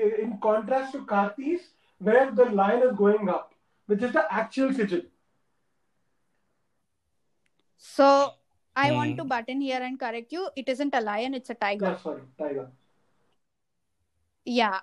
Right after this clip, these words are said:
Speaker 2: <laughs> and, uh, yeah,
Speaker 3: Done.
Speaker 2: and also people have this entire, uh, theory about it, which I'm not gonna talk about, but ఆ క్లూస్ కూడా వదిలినట్టు అనిపించింది చాలా మంది because of the reference of the tiger.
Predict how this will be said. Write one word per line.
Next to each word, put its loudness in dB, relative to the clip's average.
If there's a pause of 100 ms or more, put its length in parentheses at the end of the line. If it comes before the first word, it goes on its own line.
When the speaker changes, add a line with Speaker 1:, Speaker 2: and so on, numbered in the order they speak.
Speaker 2:
<laughs> 4
and, 2
uh, 2 (520)
yeah, 8
Speaker 3:
Done. -2
Speaker 2:
and 2
also 2 (140)
people -4 (340)
have -6
this -8 (140)
entire, 2 (120)
uh, -6 (640)
theory 6
about 0
it, 0
which -4
I'm -2
not 0
gonna -4
talk -6
about, -4
but 0 (300)
ఆ 0
క్లూస్ 0
కూడా 2
వదిలినట్టు 0 (140)
అనిపించింది 0
చాలా 2
మంది -4
because -2
of 2
the 0
reference -4
of -2
the -6
tiger. -2